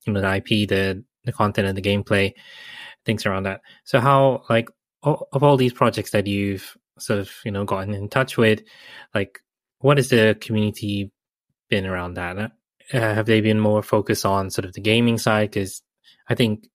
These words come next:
you know, hardcore gamers are still, from what I remember, they're still, you know, very much opposed to, um, you know, web,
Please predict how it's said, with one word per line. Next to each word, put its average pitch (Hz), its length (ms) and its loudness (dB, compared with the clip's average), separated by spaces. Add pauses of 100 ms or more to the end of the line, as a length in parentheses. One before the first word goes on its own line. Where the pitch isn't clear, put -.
you 117 100 -8
know, 101 260 -6
hardcore 131 440 2
gamers 98 420 0
are 90 60 -4
still, 98 540 -4 (920)
from 131 140 2
what 120 100 4
I 117 60 4
remember, 117 540 0 (160)
they're 95 160 -2
still, 98 640 0 (440)
you 110 60 -6
know, 101 60 -4
very 104 220 4
much 104 240 0
opposed 104 580 0
to, 98 400 -2 (800)
um, 98 360 0 (240)
you 123 60 -4
know, 107 80 -2
web, 107 200 -2